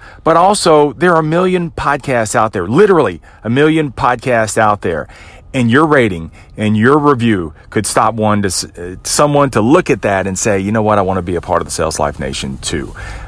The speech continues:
Look, I'm on all the socials. Wherever you hang out, hook up with me there, say hello. And whenever you wanna drop a line to me,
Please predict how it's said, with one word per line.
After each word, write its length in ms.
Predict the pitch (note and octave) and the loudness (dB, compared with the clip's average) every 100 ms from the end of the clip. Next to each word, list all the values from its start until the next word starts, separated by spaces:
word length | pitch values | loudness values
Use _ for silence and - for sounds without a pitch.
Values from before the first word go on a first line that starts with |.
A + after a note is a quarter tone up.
| - | 2
Look, 240 | C3+ C#3 - | 2 2 0
I'm 160 | A#2+ | 2
on 160 | A#2+ B2+ | 4 4
all 180 | C3+ C3+ | 4 2
the 80 | |
socials. 500 | - C#3+ D3 D#3 C#3+ | 2 2 2 0 -2
Wherever 300 | G#2+ A2+ C#3 | 0 2 2
you 120 | C#3 B2 | 0 -2
hang 260 | C3+ C3 | -2 0
out, 280 | C#3 C#3+ - - - | 2 2 0 -10 -2
hook 180 | A#2 C3 | 0 2
up 140 | A2 | 0
with 180 | B2+ A#2 | 0 -2
me 120 | A2+ | -4
there, 280 | B2+ D3 C#3 | 0 0 0
say 220 | - F#2+ | -2 -4
hello. 460 | G2 A2 D3+ D#3+ - - - - - | 0 2 4 2 -2 -14 -20 -20 -10
And 120 | A#2+ | -2
whenever 500 | C3+ D3+ D3 D#3 C#3 - - - | 2 2 4 2 2 -6 -20 -10
you 140 | C3 | -2
wanna 260 | D3+ D#3 C3+ | 0 0 2
drop 280 | C#3+ D3+ | 2 2
a 40 | E3+ | 2
line 340 | E3 E3+ E3 | 2 2 0
to 160 | C3+ C3 | -2 -4
me, 260 | G2+ D2+ | -4 -10